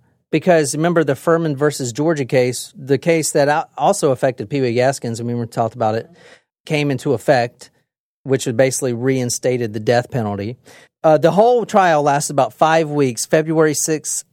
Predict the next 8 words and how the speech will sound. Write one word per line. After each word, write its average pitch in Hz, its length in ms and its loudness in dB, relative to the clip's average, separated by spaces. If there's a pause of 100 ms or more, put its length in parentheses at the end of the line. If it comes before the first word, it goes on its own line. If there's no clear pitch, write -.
nineteen 139 640 -2
eighty, 123 500 0
more 151 220 2
than 156 220 2
one 170 160 2
hundred 180 260 0
witnesses 135 540 -2
came. 113 420 -6